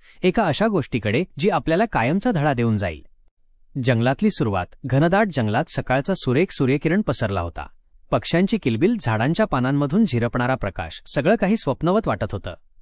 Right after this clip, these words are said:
त्यावेळी एक शिकारी आपल्या धनुष्यबाणासह जंगलात शिकार शोधत फिरत होता. त्याच्या मनात विचार होता, "आज काहीतरी मोठी शिकार मिळालीच पाहिजे.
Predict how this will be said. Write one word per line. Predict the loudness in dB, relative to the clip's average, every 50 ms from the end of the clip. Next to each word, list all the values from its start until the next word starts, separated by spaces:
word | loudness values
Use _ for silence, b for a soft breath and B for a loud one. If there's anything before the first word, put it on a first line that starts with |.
| -4 0
त्यावेळी | 2 2 2 2 2 0 0 0 0 0
एक | 0 0 0
शिकारी | -2 -2 -2 0 0 0 2 0 0 -2
आपल्या | -2 -2 0 0 0
धनुष्यबाणासह | 2 2 0 0 0 2 0 0 2 2 0 0 0 -2 0 -2 -2 0
जंगलात | -2 -2 0 0 -2 -2 -2
शिकार | -4 -4 -2 0 0 0 0
शोधत | 0 -2 0 0 0 -2 0
फिरत | -2 -2 -2 -2 -4
होता. | -6 -8 -8 -12 -14 -16 _ _ -20 -12 -6 -4
त्याच्या | -2 0 0 0 0
मनात | 0 0 -2 -2 -2
विचार | -4 -2 0 2 2 2
होता, | 0 -2 -4 -6 -10 -10 -14 -20 -20 _ -20 -8 -2
"आज | 0 0 0 0 0
काहीतरी | -2 0 0 0 0 0 2 2 2
मोठी | 2 0 0 0 0
शिकार | -2 -2 -2 -2 0 0 0
मिळालीच | 0 0 0 0 0 -2 -2 -2
पाहिजे. | -4 -4 -4 -4 -6 -10